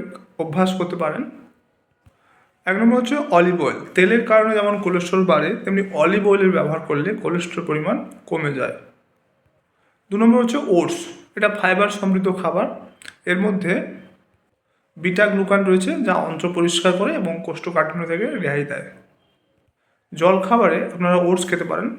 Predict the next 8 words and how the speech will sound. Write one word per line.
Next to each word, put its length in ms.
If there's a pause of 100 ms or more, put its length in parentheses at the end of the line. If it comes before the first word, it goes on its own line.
(140)
তাতে 180 (120)
কোলেস্টেরল 460
থেকে 160
রেহাই 320
পাবেন। 220 (1300)
এরপর 220
হচ্ছে 180 (140)
মাছ, 200